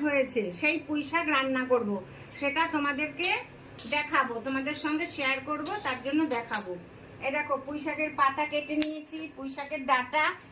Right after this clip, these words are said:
বেশি মোটা হয়নি, অল্প অল্প। আর এখানে মাথা ভেজে নিয়েছি আর বড়ি ভেজে নিয়েছি। হ্যাঁ, তা তেল দিয়েছি, সম্বারটা দিয়ে নেই। এখানে আলু,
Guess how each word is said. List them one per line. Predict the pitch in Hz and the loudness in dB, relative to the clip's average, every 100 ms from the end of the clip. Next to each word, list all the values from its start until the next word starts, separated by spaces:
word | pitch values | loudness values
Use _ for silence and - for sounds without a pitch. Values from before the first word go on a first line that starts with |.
| - - | -18 -2
বেশি | 269 294 370 | 0 2 2
মোটা | 330 320 349 370 | 2 6 6 6
হয়নি, | 349 330 311 392 | 6 6 4 4
অল্প | 285 277 269 | 4 2 4
অল্প। | 302 277 254 254 311 440 - - - - - | 4 4 2 4 4 2 -8 -20 -18 -8 2
আর | 220 240 | 4 4
এখানে | 247 285 311 | 2 4 4
মাথা | 285 262 294 | 4 4 4
ভেজে | 294 320 262 311 | 4 2 2 4
নিয়েছি | 311 320 311 349 392 | 4 4 4 2 4
আর | 294 | 4
বড়ি | 240 269 277 | 4 2 2
ভেজে | 254 277 247 254 | 0 0 0 0
নিয়েছি। | 247 233 220 202 202 202 | 0 -2 -2 -2 -2 -2
হ্যাঁ, | 285 403 415 - - - - - | -2 0 -2 -4 -10 -18 -14 -6
তা | 247 - | -6 0
তেল | 269 277 277 | 2 4 4
দিয়েছি, | 311 302 294 370 480 - - - | 4 2 0 0 0 -4 -16 -2
সম্বারটা | 254 269 277 277 302 | 0 4 2 2 0
দিয়ে | 254 277 277 294 | 0 2 2 4
নেই। | 339 480 - - - - - - - - - - - - - - - - - - - - - - - - - - - | 4 2 -2 -4 -4 -6 -8 -8 -6 -4 -4 -6 -8 -10 -8 -4 -4 -6 -8 -10 -10 -8 -8 -6 -8 -10 -12 -14 -12
এখানে | - 269 254 | -6 2 4
আলু, | 247 285 302 | 6 4 4